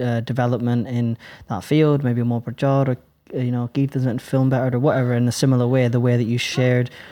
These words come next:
the Guru's wisdom is having that, that positive impact. Um, but it's a, a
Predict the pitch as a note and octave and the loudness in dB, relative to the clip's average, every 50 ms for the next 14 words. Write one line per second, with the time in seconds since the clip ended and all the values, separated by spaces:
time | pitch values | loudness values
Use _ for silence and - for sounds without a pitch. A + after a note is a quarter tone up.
0 | - - - C3+ C#3+ C#3 C3+ B2 A#2+ C#3+ C#3 C3 - - - A#2+ A#2+ A#2 - - | -10 -4 -2 2 2 4 4 4 4 4 2 2 0 -2 -2 0 0 0 -2 0
1 | B2+ B2+ A#2+ B2 A#2+ B2 B2 A#2 A#2 A#2 A#2 A2 - - - _ _ _ - A#2 | -2 0 0 0 0 0 0 0 0 0 -2 -4 -6 -8 -16 _ _ _ -6 -4
2 | F2+ - - B2+ A#2 A#2 A#2 - - A#2 B2 C3 D3 C#3 - - G#2+ G#2+ - - | -4 -4 -4 -2 -2 -2 -2 -6 -6 -2 0 2 2 2 0 -4 -8 -8 -10 -14
3 | - - - _ _ _ _ _ _ _ _ _ _ _ _ _ _ _ C3 B2+ | -18 -20 -20 _ _ _ _ _ _ _ _ _ _ _ _ _ _ _ -2 0
4 | A#2 A#2+ A#2 A#2 A#2+ A#2+ A#2+ A#2+ B2 B2 - _ - _ _ _ _ C3+ B2+ B2 | 2 2 2 2 2 2 0 0 -2 -4 -8 _ -20 _ _ _ _ 0 0 0
5 | G2 - - - B2 A#2+ A#2+ B2 B2 B2 B2+ - - - - C3 B2+ | 0 -2 -2 0 0 2 2 2 2 2 0 -2 -4 -6 -2 -2 -2